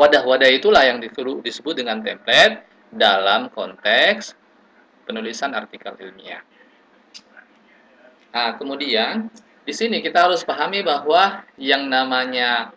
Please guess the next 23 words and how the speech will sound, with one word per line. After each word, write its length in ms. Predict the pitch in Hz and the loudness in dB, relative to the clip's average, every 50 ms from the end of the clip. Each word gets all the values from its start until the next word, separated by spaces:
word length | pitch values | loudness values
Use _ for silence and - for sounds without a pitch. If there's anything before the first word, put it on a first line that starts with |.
| _ - - _ _ - | _ -20 -20 _ _ -6
yang 240 | 127 131 127 135 131 | -4 -2 -2 -2 -2
namanya 480 | 127 127 127 127 127 131 131 131 127 | -4 -4 -2 -4 -4 -4 -2 -4 -4
nulis 400 | 135 139 135 127 127 123 - - | -4 -6 -6 -6 -6 -8 -8 -10
itu, 560 | 190 226 - - 135 120 117 120 135 170 208 | -10 -10 -10 -10 -12 -10 -10 -8 -8 -8 -8
itu 400 | - 139 147 - - 240 254 247 214 - | -8 -10 -14 -12 -10 -12 -12 -12 -12 -14
bukan, 800 | - 127 - _ _ _ - 113 107 107 107 107 107 107 107 - | -14 -16 -16 _ _ _ -4 -2 0 0 0 -2 -4 -8 -10 -8
eh, 480 | - 117 113 110 110 107 107 107 107 107 - | -2 0 2 2 2 0 0 -2 -4 -6 -6
eh, 260 | 110 110 107 107 107 110 - | -6 -4 -2 -2 -4 -6 -8
sesuka 560 | - - 127 120 - 131 123 - 123 117 117 | -6 -6 -6 -6 -6 -10 -10 -4 -4 -6 -6
kita, 640 | - 156 - _ - 196 175 135 107 92 90 - _ _ _ - _ _ _ | -6 -14 -16 _ -4 -4 -2 -2 -4 -4 -6 -10 _ _ _ -20 _ _ _
tapi 480 | - 127 123 - - 113 113 127 123 - | -8 -8 -8 -6 -8 -12 -12 -12 -14 -12
itu 160 | - 180 - | -10 -6 -4
ada 240 | 127 123 123 120 113 | -4 -2 -2 -4 -4
caranya 960 | - 120 113 113 107 104 104 104 101 104 101 95 98 107 127 151 185 208 214 _ _ _ _ _ _ | -4 -4 -4 -4 -4 -6 -8 -10 -12 -10 -6 -4 -2 -2 0 -2 -2 -6 -8 _ _ _ _ _ _
dan 240 | - 123 123 123 120 | -4 -4 -4 -4 -8
itu 240 | 131 131 - 208 185 | -14 -12 -10 -8 -6
ada 480 | - 139 139 143 160 170 170 - _ | -4 -4 -4 -2 -2 -4 -4 -4 _
otoritasnya, 1400 | - 151 151 151 - 160 156 147 147 147 - - 190 214 220 - - - 110 95 92 92 92 98 117 151 - 147 | -6 -6 -6 -6 -6 -6 -6 -6 -6 -8 -6 -6 -6 -6 -6 -12 -12 -14 -12 -12 -12 -12 -10 -10 -10 -10 -10 -12
itu 160 | 165 - - | -10 -6 -4
ada 320 | 165 151 160 165 190 - | -2 -2 -2 -2 -4 -6
sama 320 | - 127 123 123 117 117 117 | -6 -8 -8 -8 -6 -8 -8
editor 320 | 113 117 110 - 113 110 | -8 -8 -10 -10 -10 -12
jurnal. 480 | 107 110 110 104 101 98 95 95 95 | -10 -14 -14 -14 -10 -10 -10 -10 -12